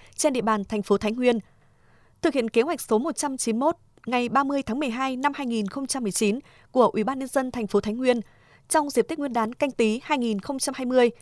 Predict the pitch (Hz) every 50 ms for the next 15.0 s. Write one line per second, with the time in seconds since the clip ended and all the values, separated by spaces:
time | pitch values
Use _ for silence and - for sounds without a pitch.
0 | - _ _ - _ - 269 247 - - 226 226 262 - - 262 - 277 - -
1 | 294 262 - 262 233 214 - 208 190 170 - 330 - - - - 220 247 254 254
2 | 247 233 - - 214 - - - 294 330 - - - _ - _ _ - - 214
3 | 190 - - 202 208 - - 294 - 262 226 - - - 208 208 180 180 - 294
4 | 262 220 196 - 233 214 196 214 202 190 254 311 285 262 226 240 247 240 - 233
5 | 240 233 233 - - _ _ _ _ - 226 220 320 339 - - 262 233 214 196
6 | _ - 294 277 254 233 - 269 262 247 233 220 _ _ 277 262 254 240 - 262
7 | 254 254 240 226 _ _ - 262 - 208 214 202 196 214 294 302 _ - 285 262
8 | 254 254 240 220 202 180 - - - _ - - 254 240 233 262 269 254 247 -
9 | - 247 240 - - 240 214 202 175 _ _ _ _ _ _ _ _ _ _ _
10 | _ 233 233 320 302 285 294 294 285 277 285 285 269 - 254 240 285 247 196 196
11 | 202 196 208 262 294 285 269 240 214 226 190 - - 220 220 208 208 214 233 269
12 | 285 254 214 - 233 202 - - - 220 247 262 254 240 - - - - - 285
13 | 311 _ _ - 208 - - 277 247 262 220 - - 233 220 190 - 262 240 226
14 | 254 247 240 233 - - - - 226 - _ 208 208 - 247 226 233 220 190